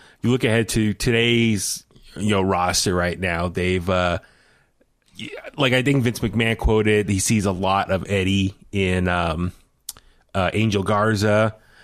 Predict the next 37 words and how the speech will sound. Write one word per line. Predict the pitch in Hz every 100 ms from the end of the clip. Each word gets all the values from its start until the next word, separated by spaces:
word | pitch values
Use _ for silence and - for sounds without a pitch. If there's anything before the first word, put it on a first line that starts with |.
| - - _
So | - - 107 98 95 92 -
it | 120
kinda | 131 123
wonders, | 120 123 127 123
maybe | 110 113 113
Angel | 117 113
Garza | 110 110 113 113
could | - 120
be | 113
molded | 117 113 120 123
into | 123 120
the | 127
next | 120 120
Eddie | 117
Guerrero. | 110 117 120 123
Who | 123 120
knows? | 110 117 120 120 - - - -
I | -
think | 123
a |
lot | 110
of | 110
people | 120 110
are |
maybe | 104 107
hoping | 90 107 117
Andrade | 101 98 98 92 117 127 123
can | 127
kinda | 113 131 127 131
be | 123 139
the | 131
next | 131 123
Eddie | 127
Guerrero. | 120 123 127
I |
think | 135 185
that's | 185